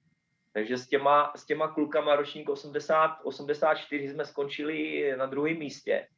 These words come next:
A vyhráli jsme, vyhráli jsme halovou, halovou ligu, to znamená mistra republiky. A pak s osmdesát pětkama jsme byli mistři republiky, s osmdesát, s osmdesát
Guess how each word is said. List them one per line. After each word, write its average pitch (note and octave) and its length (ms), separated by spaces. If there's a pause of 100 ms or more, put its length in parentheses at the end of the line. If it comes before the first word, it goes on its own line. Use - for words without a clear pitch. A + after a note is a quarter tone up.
(680)
A B2+ 520 (460)
vyhráli C3+ 440
jsme, C#3+ 460
vyhráli C3+ 440
jsme C#3+ 160
halovou, C#3 580
halovou D#3 340
ligu, A#2+ 280
to A#2+ 120
znamená B2+ 320
mistra C#3 360
republiky. C3 720 (680)
A B2+ 240 (180)
pak C#3 200
s - 140
osmdesát C#3+ 460
pětkama C#3+ 480
jsme C#3 100
byli C#3+ 240
mistři C#3 340
republiky, C3+ 760 (720)
s - 100
osmdesát, C#3 640 (220)
s G#2+ 100
osmdesát C#3 840